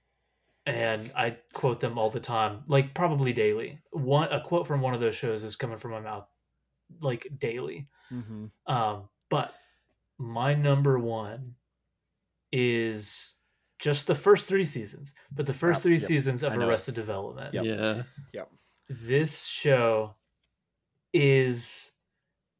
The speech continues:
Speaker 1: the fun, like, the, especially those three seasons. I don't like four and five, but those three seasons are the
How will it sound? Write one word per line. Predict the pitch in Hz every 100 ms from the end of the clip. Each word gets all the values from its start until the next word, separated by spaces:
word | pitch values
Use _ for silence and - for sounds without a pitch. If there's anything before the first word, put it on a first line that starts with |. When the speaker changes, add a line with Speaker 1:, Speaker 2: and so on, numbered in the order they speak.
| _ _ _ _ -
Speaker 1:
the | 147 120 131 147 147
fun, | - - 151 139 151
like, | - 127
the, | 139 139
especially | 147 - 180 180 170
those | 147 165
three | 196 185
seasons. | 170 151 113 104
I | 127
don't | 143
like | 156 143
four | 143 135
and | 120
five, | 127 110 107
but | - -
those | 143 180 175
three | - 151 160 160
seasons | - 151 135 131 101 113 - _ _ _ _ _ _ _ _ _ _ _ _ _ _ _ _ _ _ -
are | 131 143 135 131 131
the | 123 117 113 127 139 160 175 180